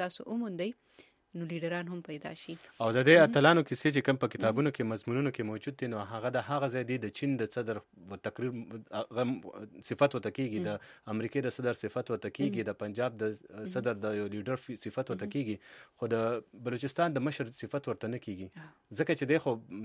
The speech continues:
Speaker 2: د و-، د پاکستان یا د امریکې یا د برطانیې
Speaker 1: مهم.
Speaker 2: یا د روس د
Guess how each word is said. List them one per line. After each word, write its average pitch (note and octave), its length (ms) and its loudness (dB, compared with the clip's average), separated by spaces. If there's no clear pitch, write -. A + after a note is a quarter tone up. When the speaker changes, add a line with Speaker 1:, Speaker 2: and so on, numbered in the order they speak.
Speaker 2:
د G#2 80 -2
و-، A2+ 320 -4
د G#2 140 -8
پاکستان C3 540 0
یا A2 120 -2
د G#2+ 80 -2
امریکې B2 480 0
یا A#2+ 160 2
د G#2 160 -2
برطانیې G#2 460 -2
Speaker 1:
مهم. F#3 240 -14
Speaker 2:
یا A#2 200 4
د A#2 120 2
روس D3 200 -2
د - 460 -8